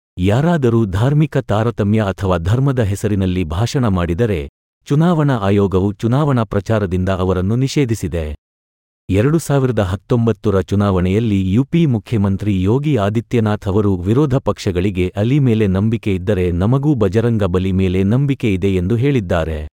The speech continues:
ಇದಾದ ನಂತರ ಚುನಾವಣಾ ಆಯೋಗವು ಯೋಗಿ ಆದಿತ್ಯನಾಥ್ ಅವರನ್ನು ಮೂರು ದಿನಗಳ ಕಾಲ ಪ್ರಚಾರ ಮಾಡದಂತೆ ನಿಷೇಧಿಸಿದೆ. ಮೂರು ದಿನಗಳ ಕಾಲ ಯೋಗಿ ಪ್ರಚಾರಕ್ಕೆ ಬರಲಿಲ್ಲ. ಈ ವಿಡಿಯೋದಲ್ಲಿ ರಾಹುಲ್ ಸೂಚನೆಯ ಬಗ್ಗೆಯೂ ಮಾತನಾಡುತ್ತೇವೆ.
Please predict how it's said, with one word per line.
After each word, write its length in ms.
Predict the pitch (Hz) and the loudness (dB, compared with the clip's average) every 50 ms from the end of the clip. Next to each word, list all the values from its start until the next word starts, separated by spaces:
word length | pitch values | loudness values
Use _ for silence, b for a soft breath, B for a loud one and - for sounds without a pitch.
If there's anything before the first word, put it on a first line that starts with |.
| _ _ _ _ _ _ _ _ _ _ _ _ _ - | _ _ _ _ _ _ _ _ _ _ _ _ _ -4
ಇದಾದ 360 | 110 110 107 127 151 175 151 | -2 0 0 2 0 2 2
ನಂತರ 540 | 147 127 113 104 104 98 - 101 87 92 101 | 0 0 0 0 0 0 0 0 0 0 0
ಚುನಾವಣಾ 600 | 101 - - 120 131 151 165 160 156 147 139 123 | -2 -2 -2 -2 0 0 0 0 0 0 0 -2
ಆಯೋಗವು 600 | 107 95 98 98 98 92 87 101 95 95 98 95 | 0 0 0 2 2 0 0 0 0 0 0 0
ಯೋಗಿ 400 | 90 85 95 123 147 147 160 147 | 0 0 2 0 0 0 0 -2
ಆದಿತ್ಯನಾಥ್ 720 | 117 101 104 107 123 110 - - 117 107 101 104 101 - - | 0 0 -2 -2 -4 -4 -4 -2 -2 0 0 -2 -2 -4 -4
ಅವರನ್ನು 440 | 87 95 98 113 120 110 101 98 | -2 -2 0 0 0 0 0 2
ಮೂರು 340 | 98 101 117 143 165 165 135 | 2 2 2 2 2 2 2
ದಿನಗಳ 320 | 117 104 107 95 95 95 92 | 0 0 0 0 -2 -2 -4
ಕಾಲ 340 | - - 98 98 95 98 | -2 -2 -2 0 0 0
ಪ್ರಚಾರ 480 | 104 - - 113 110 - 139 143 147 143 | -2 -2 -4 -4 -4 -2 -2 -2 0 0
ಮಾಡದಂತೆ 560 | 120 104 95 92 95 85 90 85 87 - 117 | 0 0 0 0 -2 -2 -2 -4 -4 -2 -2
ನಿಷೇಧಿಸಿದೆ. 800 | 123 131 131 - 147 139 120 110 - - 90 78 82 80 80 78 - _ _ _ _ _ _ _ _ _ _ _ _ _ - | -2 -2 -2 0 0 0 0 -2 -4 -4 -6 -6 -6 -6 -6 -8 -12 _ _ _ _ _ _ _ _ _ _ _ _ _ -6
ಮೂರು 420 | 95 98 117 143 175 196 185 190 127 | -2 0 2 4 4 4 2 2 2
ದಿನಗಳ 340 | 117 110 113 104 101 101 95 | 2 0 2 2 2 0 0
ಕಾಲ 320 | - - 107 110 107 104 104 117 | 0 -2 -2 0 0 2 2 0
ಯೋಗಿ 400 | 120 101 110 131 143 117 131 139 | 0 2 2 0 0 0 -2 -4
ಪ್ರಚಾರಕ್ಕೆ 640 | - - 110 110 - - 135 139 120 101 - - 131 | -2 -2 -4 -2 -2 -2 -2 -2 -2 -4 -4 -4 -2
ಬರಲಿಲ್ಲ. 600 | 131 131 151 147 127 113 95 90 82 76 76 69 - _ _ _ _ _ _ - | 0 0 0 0 0 0 0 -2 -2 -4 -6 -8 -10 _ _ _ _ _ _ 0
ಈ 180 | 113 139 165 | 2 2 2
ವಿಡಿಯೋದಲ್ಲಿ 760 | 151 117 110 113 135 135 120 110 101 92 92 95 95 101 104 | 2 2 0 2 2 2 4 2 2 2 0 0 2 0 0
ರಾಹುಲ್ 400 | 98 92 101 117 135 147 170 156 | 2 2 0 0 2 0 0 -2
ಸೂಚನೆಯ 480 | - - 131 123 - - 107 107 98 92 | -2 -4 -4 -4 -2 -2 -2 0 0 0
ಬಗ್ಗೆಯೂ 460 | 87 87 92 87 85 98 101 104 110 | 0 -2 -2 -2 -2 0 0 0 2
ಮಾತನಾಡುತ್ತೇವೆ. 1000 | 117 127 143 - - 147 135 117 101 101 87 - - 87 82 73 76 76 69 | 0 0 -2 -2 -2 -2 0 0 0 -2 -4 -4 -4 -4 -4 -4 -6 -6 -8